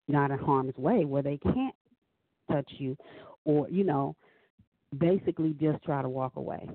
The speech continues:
the best way you can. You have to just be creative. But the whole thing is to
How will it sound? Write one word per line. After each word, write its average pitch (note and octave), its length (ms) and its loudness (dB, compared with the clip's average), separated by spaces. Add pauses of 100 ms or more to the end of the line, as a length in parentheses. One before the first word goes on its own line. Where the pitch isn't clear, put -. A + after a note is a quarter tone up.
the C#3+ 80 -4
best C#3+ 300 0
way C#3 100 -2
you C3+ 80 -6
can. C#3+ 200 -6
You E3 100 0
have D#3+ 180 0
to D3+ 80 -8
just D3 260 -6
be C#3 80 -8
creative. C#3+ 640 -2 (160)
But - 160 0
the D3 100 0
whole D#3+ 460 2
thing D3+ 200 0
is C3 140 -4
to - 80 -4